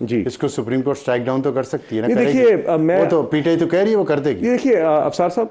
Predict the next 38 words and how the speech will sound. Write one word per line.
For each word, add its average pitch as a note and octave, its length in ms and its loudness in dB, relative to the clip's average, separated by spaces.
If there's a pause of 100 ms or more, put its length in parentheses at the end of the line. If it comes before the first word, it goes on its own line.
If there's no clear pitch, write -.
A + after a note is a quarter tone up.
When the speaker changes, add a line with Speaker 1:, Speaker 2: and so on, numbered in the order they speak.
Speaker 2:
ये D3+ 100 2
Speaker 1:
मैं D#3+ 120 2
Speaker 2:
पीटीआई A#3+ 240 0
को A3 100 2
इतना G#3 220 0
ये, G3 340 0
ये C#3+ 140 0
श्योरिटी E3 420 -2
क्यों D#3 280 -2
है G#2+ 60 -2
वैसे? F#2+ 280 -8 (220)
Speaker 1:
ये G3+ 60 2
अफसार F3+ 280 0
साहब, F#3 180 -2
देखिए, D#3 260 0
बात C3+ 320 0
ये C#3+ 100 2
है C3 180 0
कि D3 580 0 (260)
मैं C3+ 200 0
खुद, - 400 0
I C#3+ 80 0
am C#3+ 60 0 (100)
curious D#3+ 300 0
to - 80 -2
see C#3 260 -2 (680)
कि D3 60 0
वो D3+ 200 2
पिटीशन D3 520 0
किस C#3+ 200 -2
बुनियाद B2 420 0
पे - 140 -2
वो D3+ 120 2
करेंगे, G#2+ 580 0 (300)
अ, G#2 180 -2
चैलेंज, C3 480 -2 (480)
because, E3 420 0 (380)
अ, C#3 180 -6